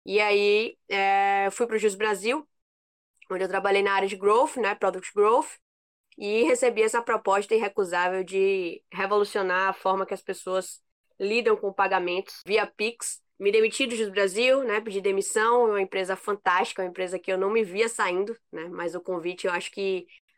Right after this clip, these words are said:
o convite pra revolucionar o mercado, pra vivenciar o mercado que tá sendo revolucionado, falou mais alto.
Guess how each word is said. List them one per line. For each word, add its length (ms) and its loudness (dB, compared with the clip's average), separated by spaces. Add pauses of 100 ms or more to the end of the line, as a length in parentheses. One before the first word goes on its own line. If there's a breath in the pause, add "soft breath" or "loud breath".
o 80 -10
convite 380 0
pra 120 -2
revolucionar 680 0
o 40 4
mercado, 460 0
pra 140 0
vivenciar 420 0
o 20 -4
mercado 400 -2
que 60 -10
tá 100 -6
sendo 160 -6
revolucionado, 540 -4
falou 220 -4
mais 200 -4
alto. 240 -10